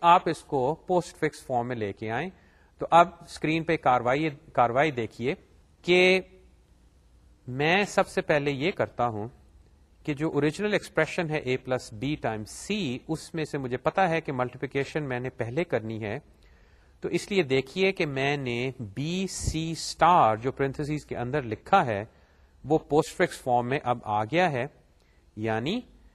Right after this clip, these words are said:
بی اور سی آپرینڈس ہیں اور پوسٹ یعنی اس کے بعد آپریٹر ہے ملٹیپلیکیشن، اور A پلس فی الحال ویسے ہی ہے۔ اگلا قدم، اب میں نے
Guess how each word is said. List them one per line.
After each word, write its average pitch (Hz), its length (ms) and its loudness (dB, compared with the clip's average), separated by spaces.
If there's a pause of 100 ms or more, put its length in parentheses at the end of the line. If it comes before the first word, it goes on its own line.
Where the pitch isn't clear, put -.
(340)
بی 143 340 -2
اور 151 160 4
سی 147 280 -4
آپرینڈس 156 520 -2
ہیں 202 140 -4 (160)
اور 143 340 4 (440)
پوسٹ 226 400 4
یعنی 135 300 -2
اس - 180 -6
کے 123 140 -2 (120)
بعد 143 300 10 (100)
آپریٹر 127 560 0
ہے 104 220 -2 (180)
ملٹیپلیکیشن، 139 760 -4 (1000)
اور 156 100 8
A 214 260 6 (140)
پلس 208 340 6
فی 170 60 2
الحال 143 320 4
ویسے 120 320 2
ہی 107 180 -6
ہے۔ 90 120 -8 (720)
اگلا 135 320 6
قدم، 202 300 4 (1120)
اب 226 240 8
میں 147 220 2
نے 123 360 -2